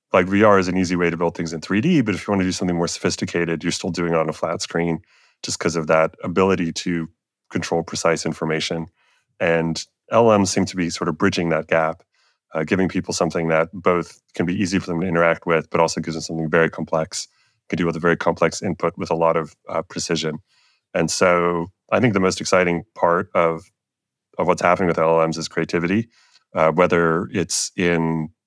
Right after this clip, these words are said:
building web apps, which is what we're working on, or whether it's writing or making product specs or making images. I'm just a huge fan of the arts.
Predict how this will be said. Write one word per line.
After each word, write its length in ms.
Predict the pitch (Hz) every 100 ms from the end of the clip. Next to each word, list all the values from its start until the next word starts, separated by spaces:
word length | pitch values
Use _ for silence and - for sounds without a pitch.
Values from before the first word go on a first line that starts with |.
| -
building 380 | 95 90 85 90
web 160 | 90
apps, 360 | 90 90 95 -
which 140 | 87
is 80 | 90
what 160 | 87 95
we're 160 | 90
working 240 | 90 87 92
on, 300 | 87 87 92 _ _ _ -
or 100 | 85
whether 260 | 82 78
it's 160 | 78 -
writing 500 | 90 87 87 87 98
or 100 | 90
making 260 | 82 78 82
product 320 | 95 87 -
specs 520 | - 87 82 - - -
or 80 |
making 320 | 82 82 - 95
images. 680 | 92 90 90 87 85 - - _ _ _ _ -
I'm 120 | 90
just 180 | 98 95
a 180 | 92 -
huge 260 | - 123 110
fan 180 | - 92
of 80 | 87
the 80 |
arts. 380 | 85 85 85 -